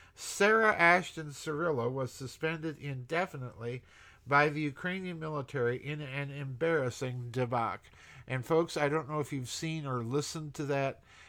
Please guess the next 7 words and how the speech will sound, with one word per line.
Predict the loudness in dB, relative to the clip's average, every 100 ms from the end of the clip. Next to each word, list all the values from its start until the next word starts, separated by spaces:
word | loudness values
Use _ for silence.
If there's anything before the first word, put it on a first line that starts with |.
| _
hysterical | -2 -2 2 4 4 2 0 -2
rant, | -2 -2 -4 -6 -4
but | -2 0
I | 0
gotta | 2 2 0
tell | 0 0 2
you, | 0 -4